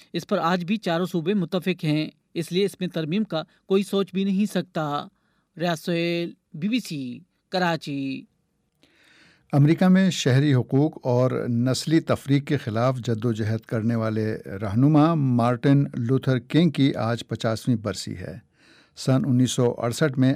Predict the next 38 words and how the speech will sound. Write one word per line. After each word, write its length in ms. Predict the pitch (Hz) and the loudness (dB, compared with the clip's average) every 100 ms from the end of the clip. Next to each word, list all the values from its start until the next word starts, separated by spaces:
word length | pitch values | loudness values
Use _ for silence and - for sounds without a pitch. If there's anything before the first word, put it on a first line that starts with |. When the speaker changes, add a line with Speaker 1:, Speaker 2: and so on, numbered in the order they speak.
| - | 0
Speaker 2:
آج 340 | 120 131 135 | -2 0 2
ہی 120 | 135 | 2
کے 160 | 139 139 | 2 2
روز 400 | 117 123 135 123 _ - - _ _ | 4 4 2 0 _ -20 -20 _ _
جیمز 360 | 120 135 143 123 | 2 6 6 4
ار-، 560 | 135 143 139 - _ | 2 4 2 -6 _
جیمز 480 | - 120 139 151 143 - | -8 0 4 6 4 0
ار 180 | 143 147 - 117 123 139 - | 2 2 0 0 2 2 2
رے 260 | 131 156 175 | 4 6 6
نامی 300 | 143 117 123 | 4 4 2
شخص 380 | - 147 - 127 | 2 -2 -2 0
نے 220 | 123 131 131 _ _ _ | 2 0 -2 _ _ _
ممفس 500 | 127 135 135 165 - | 2 4 4 2 4
میں 160 | 123 135 | 2 2
انہیں 340 | 131 117 127 120 | 2 4 4 2
گولی 220 | 110 123 | 2 4
مار 220 | 135 113 107 | 4 4 0
کر 180 | 127 139 127 | -2 -4 -2
ہلاک 220 | 117 95 | -2 -2
کر 140 | 110 95 | -6 -10
دیا 240 | 104 104 | -8 -8
تھا۔ 260 | 98 104 98 | -8 -10 -10
ان 140 | - 120 | -6 -4
کی 160 | 117 | -4
ہلاکت 440 | 107 110 113 143 127 | -4 -4 -2 -2 0
نے 180 | 131 131 - _ 135 | 0 0 -6 _ 2
بڑی 200 | 151 147 | 4 4
تعداد 320 | 131 107 110 | 0 -4 -4
میں 240 | 117 127 | -2 -2
امریکیوں 520 | 120 113 113 104 120 | -2 -2 -4 -4 -4
کو 120 | 113 110 | -4 -4
متاثر 500 | 101 101 101 156 143 | -6 -6 -4 -4 -2
کیا 200 | 165 170 | 0 0
اور 360 | - 147 139 | 0 2 2
کئی 280 | 135 131 131 | 0 2 2
شہروں 340 | 120 110 110 | 0 -2 -2
میں 200 | 113 131 147 143 | 0 0 -2 -6
فسادات 420 | 123 123 117 120 | -8 -2 0 0